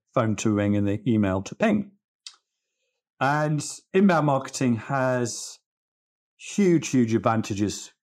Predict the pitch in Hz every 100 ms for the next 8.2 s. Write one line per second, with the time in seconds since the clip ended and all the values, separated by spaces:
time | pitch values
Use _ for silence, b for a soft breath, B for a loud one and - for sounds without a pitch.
0 | - - 147 180 - _ _ _ _ _
1 | _ _ _ _ _ _ _ _ _ _
2 | _ _ _ _ _ _ - 151 156 135
3 | - - 107 104 - 151 160 139 127 123
4 | 123 123 180 196 160 123 139 110 - 101
5 | 98 151 - - _ _ _ _ _ -
6 | 156 156 143 127 127 123 120 - 120 117
7 | 113 113 104 120 113 107 104 _ _ _
8 | - 101